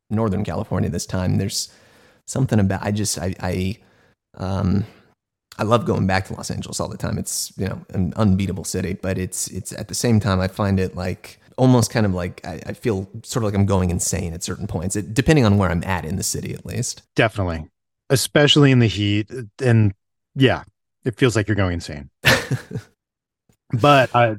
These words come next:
Speaker 2: you know, nine months out of the year, it's heaven for me. Maybe eight.
Speaker 1: Yeah, I mean, you know, it, it depends on, uh, if it's a, if it's a good fire year or not, which, uh, fortunately, knock on wood, <laughs> we've been, we've been blessed so far.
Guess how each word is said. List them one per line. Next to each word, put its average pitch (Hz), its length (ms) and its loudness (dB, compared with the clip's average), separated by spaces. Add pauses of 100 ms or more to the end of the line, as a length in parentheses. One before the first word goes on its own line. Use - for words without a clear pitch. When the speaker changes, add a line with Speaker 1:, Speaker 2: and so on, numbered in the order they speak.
(140)
Speaker 2:
you 131 240 6
know, 113 140 4
nine 117 300 4
months 120 200 4
out 117 120 4
of 101 40 0
the 101 80 0
year, 101 320 0
it's 92 340 -8
heaven 87 480 -2
for 104 200 2
me. 85 260 0 (300)
Maybe 98 400 0 (420)
eight. 95 420 0 (680)
Speaker 1:
Yeah, 202 320 4
I 170 80 2
mean, 156 280 6
you 156 120 2
know, 113 200 4
it, 117 240 0
it 123 240 -2
depends 143 340 6
on, 113 260 8
uh, 104 240 4
if 110 100 0
it's - 160 -8
a, 107 180 2
if 107 60 0
it's 101 120 -6
a 107 40 -2
good 101 160 -2
fire 92 380 -2
year 92 320 -6
or 104 40 -2
not, 101 320 -4
which, 107 360 -2
uh, 98 200 0
fortunately, 98 760 0
knock 107 260 0
on 104 140 4
wood, 104 320 2
<laughs> - 40 -8
we've 147 300 2
been, 117 280 0
we've 123 160 0
been 110 160 2
blessed 101 300 -4
so 98 140 0
far. 107 320 -4